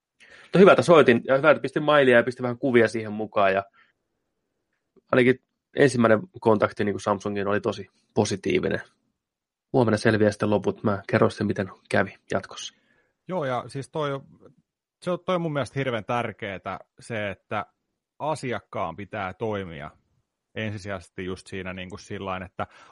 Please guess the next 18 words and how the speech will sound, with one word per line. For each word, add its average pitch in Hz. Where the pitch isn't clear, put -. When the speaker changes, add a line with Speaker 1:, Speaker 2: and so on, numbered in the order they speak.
Speaker 2:
on 139
sinne 113
valmistajan 110
yhteydessä. 85
Että 110
niinku 104
on 131
se 113
niinku 107
aktiivinen 110
osapuoli 101
siinä 101
ja 104
ottaa 117
rauhassa 127
sen 98
asian 98
kanssa. -